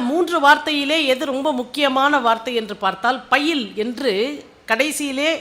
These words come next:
பாரதி அமர்த்தி இருக்கக்கூடிய அந்த வார்த்தை தான் ரொம்ப ஆச்சரியமான ஒரு வார்த்தை. இளமையில் கல் என்ற வாசகத்தை நாம் கேட்டிருக்கிறோம்.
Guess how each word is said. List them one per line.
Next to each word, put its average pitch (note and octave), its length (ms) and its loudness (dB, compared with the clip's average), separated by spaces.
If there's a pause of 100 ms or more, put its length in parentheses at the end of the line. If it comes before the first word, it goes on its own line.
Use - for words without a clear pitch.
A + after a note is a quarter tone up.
(140)
பாரதி B3 340 2
அமர்த்தி A3 300 -6
இருக்கக்கூடிய G3+ 600 -4 (440)
அந்த C#4+ 240 4
வார்த்தை C4 380 4 (120)
தான் B3 220 0
ரொம்ப A#3 260 -6 (380)
ஆச்சரியமான A3+ 560 -4 (100)
ஒரு D3+ 80 -10
வார்த்தை. C#3+ 360 -14 (4000)
இளமையில் F#4 640 6
கல் D4+ 300 2 (840)
என்ற D#4 300 4
வாசகத்தை C4+ 640 2
நாம் G#3 200 -2
கேட்டிருக்கிறோம். D#3+ 640 -8